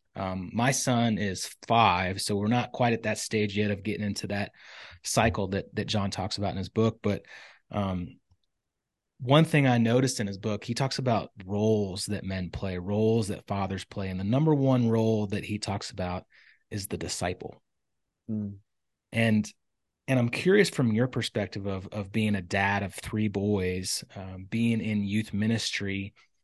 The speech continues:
Speaker 1: and, and seeing all these boys that don't have dads,
Speaker 2: Right.
Speaker 1: that don't know the Lord because there is no discipleship beyond just, you know, kind of what, what you've done.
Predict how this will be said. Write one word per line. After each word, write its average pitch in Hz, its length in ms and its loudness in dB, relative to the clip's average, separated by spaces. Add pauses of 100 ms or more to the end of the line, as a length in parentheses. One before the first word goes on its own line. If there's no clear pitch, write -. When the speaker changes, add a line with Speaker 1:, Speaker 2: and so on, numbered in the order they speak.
(140)
Speaker 1:
and, 101 340 -6
and 104 180 -6
seeing 135 600 2
all 110 320 0
these 104 280 -2
boys 107 640 0
that - 200 -6
don't 117 260 0
have 92 360 -4
dads, - 720 -8 (140)
Speaker 2:
Right. 110 240 -2 (380)
Speaker 1:
that 107 160 -10
don't 123 280 2
know 117 180 2
the 110 60 -2
Lord 104 420 0
because 98 420 -6
there 101 160 -4
is 101 140 -4
no 101 160 -4
discipleship 95 760 -6
beyond 98 440 -4
just, 98 320 -4
you 107 120 -10
know, 95 280 -8
kind 101 180 -10
of 95 60 -8
what, 95 300 -8
what 107 220 -14
you've 110 360 -6 (100)
done. 90 380 -10